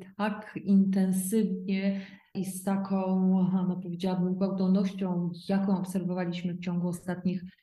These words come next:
w ciągu ostatnich dwudziestu lat, ale zapotrzebowanie na nauczycieli języka polskiego jako obcego, myślę, że zawsze będzie, dlatego że zawsze będą tacy, którzy będą chcieli ten nasz język poznać. To się wszystko zaczęło jeszcze w czasach renesansu. Już wtedy byli tacy, którzy polszczyznę z różnych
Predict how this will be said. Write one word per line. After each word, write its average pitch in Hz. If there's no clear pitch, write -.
w 190
ciągu 185
ostatnich 185
dwudziestu 180
lat, 175
ale 196
zapotrzebowanie 196
na 190
nauczycieli 175
języka 185
polskiego 185
jako 208
obcego, 254
myślę, 262
że 262
zawsze 285
będzie, -
dlatego 240
że 240
zawsze 320
będą 190
tacy, 190
którzy 240
będą 233
chcieli 247
ten 240
nasz 247
język 233
poznać. 196
To 233
się 226
wszystko -
zaczęło 220
jeszcze 214
w 226
czasach 196
renesansu. 180
Już 208
wtedy 190
byli 175
tacy, 175
którzy 175
polszczyznę 180
z 185
różnych 185